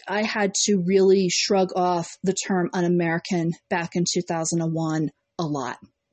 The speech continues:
'cause I was accused of being it a lot. Let's just say I also had to cut off ties from certain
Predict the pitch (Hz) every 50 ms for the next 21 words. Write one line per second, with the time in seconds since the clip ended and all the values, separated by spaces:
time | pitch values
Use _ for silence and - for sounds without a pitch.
0 | _ _ - - - 196 170 170 160 165 160 - - 170 - - - 196 175 160
1 | 151 - 160 - - 165 160 156 151 139 - - _ - 156 151 160 151 135 101
2 | - - _ _ _ - - - - - - - - - - _ - 226 202 -
3 | - 214 196 - - 196 180 - - 180 180 180 180 175 175 - - 180 - -
4 | 185 170 170 180 175 - - - 190 180 175 175 175 170 151 - - - - 214
5 | 185 180 175 170 - - - - 254 254 262 240 208 185 175 170 165 - - -
6 | _ _ _ _ _ _ _ - 208 196 185 180 180 175 170 175 208 247 - _
7 | _ _ _ _ - - - - 220 - - 185 180 175 170 160